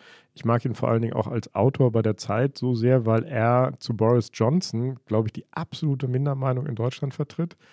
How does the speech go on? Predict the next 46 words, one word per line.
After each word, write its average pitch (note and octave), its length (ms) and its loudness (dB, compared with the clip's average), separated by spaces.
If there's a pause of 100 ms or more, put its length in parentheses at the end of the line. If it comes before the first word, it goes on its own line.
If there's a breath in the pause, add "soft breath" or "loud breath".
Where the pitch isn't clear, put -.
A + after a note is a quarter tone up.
(200 soft breath)
Der A2 80 -2
hält A#2 160 2
ihn A#2+ 100 -2
ja A#2+ 80 4
für - 180 -8
einen A#2 360 -4 (280)
sehr A2 300 4
begabten, B2+ 680 0
sehr A2 420 0
wichtigen B2 480 -4
Politiker C3+ 720 -2 (460 soft breath)
und G#2 120 -4
hat B2 160 -4
ihm, B2 360 -4 (260)
glaube A#2 180 0
ich, - 100 -10
innerlich C3 360 -2
immer C3+ 180 -2
so B2 60 -2
ein B2 40 -4
bisschen B2 220 -6
die A#2+ 120 -6
Daumen B2 340 -2
gedrückt, B2 600 -6
dass, - 320 -8
äh, B2 240 -4
dass A#2 160 -6
das - 180 -6
klappt, - 420 -2 (380 soft breath)
weil A#2 200 2
er A#2 360 4 (240)
in B2 140 0
ihm C3 220 2
auch A#2+ 220 2
jemanden B2 380 0
sieht, A#2 280 -4
der A#2 280 0
eine A#2 200 -2
Antwort B2 420 0
hat B2 160 -2
auf A2+ 140 -4
die - 120 -14
Krise A#2 380 -4
der A#2 140 -2
Konservativen G#2 1000 -4
weltweit. A2 600 0